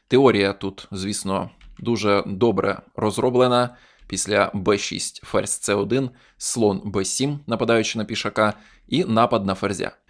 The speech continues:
Поласувавши пішаком білих на ферзовому фланзі, чорний ферзь застряг на цій ділянці шахівниці і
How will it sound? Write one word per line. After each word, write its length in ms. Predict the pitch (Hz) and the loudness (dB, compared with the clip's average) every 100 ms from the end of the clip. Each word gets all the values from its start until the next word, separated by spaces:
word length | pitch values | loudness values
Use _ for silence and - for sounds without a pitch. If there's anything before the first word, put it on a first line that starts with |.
| _ | _
Поласувавши 840 | - 156 147 - 113 110 - 104 101 | 2 4 4 4 2 2 2 2 2
пішаком 500 | - 110 107 107 101 | -2 -4 -2 -2 2
білих 280 | 104 98 | 0 0
на 80 | 104 | -2
ферзовому 540 | 104 107 95 104 104 104 | -2 -2 -2 0 0 0
фланзі, 520 | 127 151 127 135 123 _ | 0 0 2 0 0 _
чорний 340 | - 139 123 113 | 0 2 4 2
ферзь 380 | - 156 - - | 2 2 0 -4
застряг 640 | - 135 - 107 98 - - | 0 0 0 0 0 -2 -6
на 140 | 104 | -4
цій 180 | - 104 | -2 -2
ділянці 440 | 101 101 98 107 | 0 2 0 -2
шахівниці 760 | - 104 104 120 160 - 135 120 - - | -6 -6 -6 -4 -4 0 -2 -2 -12 -6
і 200 | 127 190 | 2 2